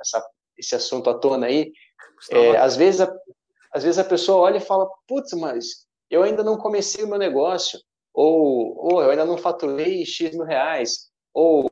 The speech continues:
Speaker 1: "Eu não consegui, sei lá, vender pro Brasil inteiro", não sei. E aí ela acha que essa decisão, ela, ela não só, ela, ela não chegou lá ainda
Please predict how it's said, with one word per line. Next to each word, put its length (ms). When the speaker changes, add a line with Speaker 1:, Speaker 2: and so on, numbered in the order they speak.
Speaker 1:
"Eu 140
não 120
consegui, 420
sei 160
lá, 420
vender 480
pro 200
Brasil 280
inteiro", 600
não 100
sei. 280
E 60
aí 80
ela 280
acha 220
que 480
essa 240
decisão, 720
ela, 240
ela 220
não 160
só, 200
ela, 360
ela 180
não 240
chegou 480
lá 280
ainda 500